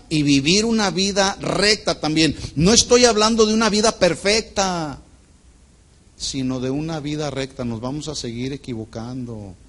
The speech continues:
vamos a seguir cometiendo errores y pecados, pero sí que busquemos vivir una vida recta.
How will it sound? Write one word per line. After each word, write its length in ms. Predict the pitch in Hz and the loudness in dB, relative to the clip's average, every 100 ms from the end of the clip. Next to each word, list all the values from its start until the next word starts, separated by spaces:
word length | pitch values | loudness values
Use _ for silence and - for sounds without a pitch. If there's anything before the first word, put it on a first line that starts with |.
| - - - _ - | -20 -20 -20 _ -14
vamos 280 | 110 147 156 | -8 -8 -8
a 80 | |
seguir 320 | 131 131 135 135 | -6 -4 -4 -6
cometiendo 640 | 160 131 - 123 139 143 | -6 -6 -6 -6 -4 -6
errores 640 | 131 113 123 139 131 - | -6 -4 -2 -4 -6 -10
y 20 | |
pecados, 840 | - 107 - 113 123 120 110 98 - - - - - - | -12 -14 -8 -6 -4 -6 -8 -10 -16 -20 -20 -20 -20 -2
pero 260 | 127 123 | 0 2
sí 320 | 110 131 139 165 | 0 0 0 0
que 160 | 185 | -2
busquemos 800 | 160 139 - - 139 151 165 143 | -2 0 -2 0 0 2 0 0
vivir 420 | 127 120 131 143 | 0 0 2 0
una 280 | 147 156 143 | 0 -2 -2
vida 440 | 123 131 139 143 - | 0 -2 0 -4 -6
recta. 800 | 127 117 131 143 - - 120 104 | -10 -6 -6 -6 -10 -12 -10 -10